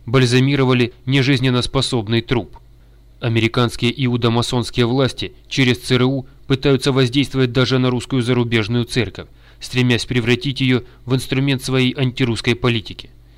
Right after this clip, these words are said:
Во второй половине шестидесятых годов в газетах «Таймс» и «Вашингтон-Пост» публикуются сведения о переводе Ц Р У Синоду Русской Церкви тридцати восьми и ста тридцати двух тысяч долларов.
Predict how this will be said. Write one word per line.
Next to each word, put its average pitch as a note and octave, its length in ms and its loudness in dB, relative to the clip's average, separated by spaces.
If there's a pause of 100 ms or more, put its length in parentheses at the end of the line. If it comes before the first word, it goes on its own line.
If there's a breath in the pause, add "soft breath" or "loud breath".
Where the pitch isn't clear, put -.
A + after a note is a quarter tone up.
(400 soft breath)
Во A2+ 100 0
второй C#3 280 0
половине C3+ 460 0
шестидесятых B2+ 720 -4
годов B2 440 -2 (260 soft breath)
в A2 40 -8
газетах B2 480 0
«Таймс» C3 440 0
и C#3+ 80 -4
«Вашингтон-Пост» B2 880 -2 (380 soft breath)
публикуются D3 640 2
сведения D3+ 500 -2
о C#3+ 160 -2
переводе C#3 520 2
Ц B2+ 180 0
Р B2 80 4
У D3 240 -2 (240 soft breath)
Синоду C#3+ 480 0
Русской C#3+ 320 -2
Церкви C#3 480 0
тридцати C3 540 -4
восьми C3+ 480 0 (280 loud breath)
и C#3 60 -2
ста D#3 240 -2
тридцати C#3+ 460 -2
двух C3 280 -2
тысяч C3+ 400 -2
долларов. G#2 440 -2